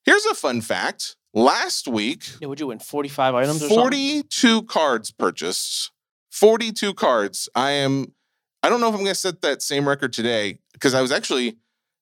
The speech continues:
Speaker 1: funny enough, looking for not just non-sports. I was looking for a Jordan Love. I really am in the market for, like, a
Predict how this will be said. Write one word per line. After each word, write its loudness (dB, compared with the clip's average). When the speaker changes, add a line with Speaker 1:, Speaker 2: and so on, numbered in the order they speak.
Speaker 1:
funny 4
enough, -4
looking 4
for -2
not -2
just -6
non-sports. 0
I 4
was 0
looking 0
for 2
a 0
Jordan 0
Love. 0
I 2
really 0
am 2
in 0
the 0
market 0
for, 6
like, 2
a 0